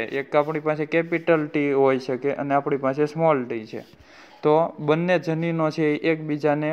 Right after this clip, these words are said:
આપણને, એક છે એને આપણે પ્રભાવી કહીએ છીએ, બીજાને આપણે શું કહીએ છીએ? પ્રચ્છન્ન તરીકે આપણે ઓળખીએ છીએ.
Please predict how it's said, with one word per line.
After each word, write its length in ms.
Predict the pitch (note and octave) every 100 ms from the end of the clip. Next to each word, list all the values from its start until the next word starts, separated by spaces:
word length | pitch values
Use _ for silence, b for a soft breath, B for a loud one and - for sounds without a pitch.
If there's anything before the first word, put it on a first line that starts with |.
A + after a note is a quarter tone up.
| D#3+
આપણને, 360 | D3 D3+ D#3 D3+ - -
એક 180 | D3+ D3+
છે 180 | - D#3+
એને 120 | D#3
આપણે 180 | D3+ D#3
પ્રભાવી 480 | E3 D#3+ E3+ D#3 C#3
કહીએ 240 | C#3+ C3
છીએ, 140 | C#3
બીજાને 320 | C3+ C#3+ D3+ C#3+
આપણે 200 | B2+ C#3+
શું 180 | E3
કહીએ 280 | D3 C#3 B2+
છીએ? 280 | B2 B2+ D3+ - B B
પ્રચ્છન્ન 460 | - E3+ - F3 C#3+
તરીકે 360 | C3+ C#3 B2+ C3
આપણે 320 | B2 C#3 D3 - B -
ઓળખીએ 460 | F#3 F3 D#3+ C#3+ A#2+
છીએ. 240 | B2